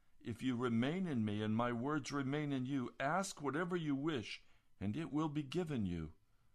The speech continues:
This is to my Father's glory that you bear much fruit,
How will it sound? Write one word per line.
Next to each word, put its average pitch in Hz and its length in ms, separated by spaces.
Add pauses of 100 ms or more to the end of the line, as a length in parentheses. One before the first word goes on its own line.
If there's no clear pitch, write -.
(760)
This 135 200
is 156 160
to 165 120
my 151 200
Father's 151 440
glory 143 480
that 110 160
you 123 140
bear 131 260
much 143 280
fruit, 143 380